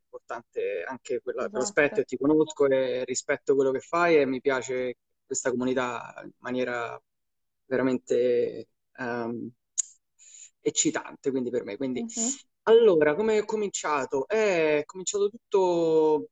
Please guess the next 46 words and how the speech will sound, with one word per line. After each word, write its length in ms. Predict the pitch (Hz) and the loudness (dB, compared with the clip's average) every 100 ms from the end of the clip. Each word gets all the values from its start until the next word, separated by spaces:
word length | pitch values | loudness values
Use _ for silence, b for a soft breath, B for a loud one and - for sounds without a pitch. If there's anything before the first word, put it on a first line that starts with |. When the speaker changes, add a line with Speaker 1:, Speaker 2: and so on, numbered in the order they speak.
| _ | _
Speaker 1:
non 160 | 135 156 | -8 -6
lo 80 | 185 | -2
so 240 | 175 123 135 | -2 -2 -2
in 60 | |
realtà 360 | 131 123 - 120 | -4 -4 -6 -8
quando, 420 | - 120 123 120 | -4 -4 -2 2
però, 600 | 123 156 160 139 135 127 127 | 6 8 8 6 4 2 -2
mm, 180 | 123 120 _ _ _ _ _ _ _ - - | -4 -8 _ _ _ _ _ _ _ -14 -4
eh, 640 | 127 117 117 - - 101 | -2 -2 -4 -8 -10 -4
in 60 | 135 | 0
realtà 480 | 139 135 165 143 | 0 0 2 4
il, 260 | 135 135 127 - - - | 4 2 -2 -10 -14 -12
il 140 | 104 - _ _ | -18 -20 _ _
percorso 540 | - - 160 151 - | -6 -2 2 2 2
da 120 | 143 139 | -2 -2
coach 400 | 175 175 - 147 | 2 2 2 -2
è, 180 | 131 | -2
è 120 | - 131 | -4 -4
nato 280 | 131 131 135 | -2 -2 -4
più 140 | 139 | -4
che 100 | - | 0
altro 260 | 156 - 139 | 0 2 0
da, 460 | 127 117 - - _ _ _ _ _ _ _ _ _ | 0 -4 -10 -16 _ _ _ _ _ _ _ _ _
mi 160 | - 143 | 2 4
sono 160 | 143 147 | 6 6
re-, 140 | 151 | 4
mi 80 | 147 | 2
sono 160 | 147 156 | 2 4
reso 180 | 151 160 | 4 4
conto 240 | 156 156 | 4 2
che 80 | 131 | -2
ho 20 | |
sempre, 300 | - 143 139 - | -4 -6 -6 -8
mi 80 | |
è 20 | 143 | -6
sempre 220 | 151 147 | -4 -4
piaciuto 240 | 139 135 | -4 -2
aiutare 500 | 127 127 135 123 120 | -2 0 0 0 -2
le 100 | 120 | -6
persone, 460 | 123 123 - 139 110 | -10 -6 -4 -4 -6
in 60 | - | -8
qualche 300 | - 123 - | -8 -8 -4
modo 240 | 131 131 127 | -2 0 -2
o 20 | |
nell'altro, 420 | 123 139 143 - | -2 -2 -2 -6
sempre 400 | - 131 - 123 | -6 -4 -2 -6